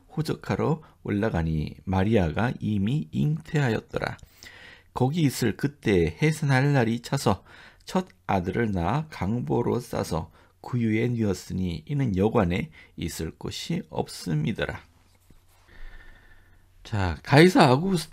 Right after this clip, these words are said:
아우구스토가 영을 내려서 천하로 다 호족하라 하였으니라고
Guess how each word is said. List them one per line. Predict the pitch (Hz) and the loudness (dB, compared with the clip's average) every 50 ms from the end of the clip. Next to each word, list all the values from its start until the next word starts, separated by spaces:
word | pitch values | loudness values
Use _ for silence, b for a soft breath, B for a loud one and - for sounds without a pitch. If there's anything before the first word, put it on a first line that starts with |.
| - - - | -16 -6 2
아우구스토가 | 117 123 151 180 180 165 147 120 - - - 87 98 92 80 | 4 6 6 6 6 4 2 0 0 -4 -4 0 0 2 2
영을 | 85 98 107 127 139 143 139 | 4 4 4 6 6 6 6
내려서 | 131 117 107 104 92 - - 82 | 6 4 4 4 2 0 -2 -8
천하로 | - - - 165 165 160 147 135 113 | -8 -4 -4 -2 0 0 0 0 -2
다 | - - 92 | -4 -4 -4
호족하라 | 107 110 123 151 160 - - - - - - 117 107 | -4 -4 -4 -4 -2 -4 -6 -8 -4 -4 0 0 0
하였으니라고 | 104 107 92 90 - - - 80 82 85 92 104 98 90 76 73 - - - - - - - _ - 95 87 80 80 95 110 135 156 165 180 185 | 0 2 0 0 -2 -2 -4 -2 0 2 4 4 4 4 2 0 -4 -14 -20 -20 -20 -20 -18 _ -4 -4 -2 0 2 2 4 6 6 6 4 4